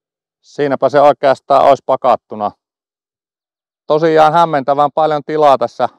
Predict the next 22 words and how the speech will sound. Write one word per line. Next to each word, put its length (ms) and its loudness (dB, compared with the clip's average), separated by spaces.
Model 300 -2
Yssä. 500 -4
Sopii 380 -6
tämmöiselle 520 -4
pitkälle 400 -4
reissulle, 540 -4
isommallekin 680 -4
porukalle. 520 -4
Eikä 220 0
tarvi 380 0
missään 400 -6
tuolla 220 -2
jalkatiloissa 760 -2
ja 80 -6
muualla 380 -4
kuljetella 640 -6
irtokasseja, 760 -10
että 220 -14
kaikki 280 -6
mahtuu 400 -4
takakonttiin 760 -6
ja 120 -4